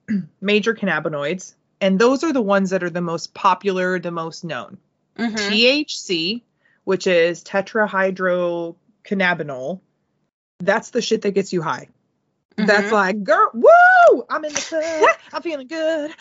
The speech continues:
Speaker 1: I'm moving around." You know, you feel good. <clears throat> The other major is C B D, which is huge right now. Everybody's talking about C B D.
Speaker 2: Yep.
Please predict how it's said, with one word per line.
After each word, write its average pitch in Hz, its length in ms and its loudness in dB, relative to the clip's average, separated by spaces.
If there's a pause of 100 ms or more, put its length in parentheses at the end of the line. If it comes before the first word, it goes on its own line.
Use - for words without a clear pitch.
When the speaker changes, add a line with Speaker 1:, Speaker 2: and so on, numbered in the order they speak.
(140)
Speaker 1:
I'm 302 140 -2
moving 294 220 -8
around." 320 480 -6
You 233 80 -4
know, 202 160 -4
you 202 120 -12
feel 214 180 -4
good. 175 180 -8 (500)
<clears throat> 254 360 -2
The 208 200 -6
other 302 260 0
major 208 580 -2
is 202 240 0
C 240 200 -4
B 277 200 0
D, 147 260 -8 (320)
which 226 240 0
is 233 220 0
huge 294 680 0
right 165 220 0
now. 139 340 -6
Everybody's 254 600 0
talking 202 360 -2
about 190 240 -2
C 196 200 -10
B 175 160 -8
D. 151 80 -12
Speaker 2:
Yep. 185 240 -2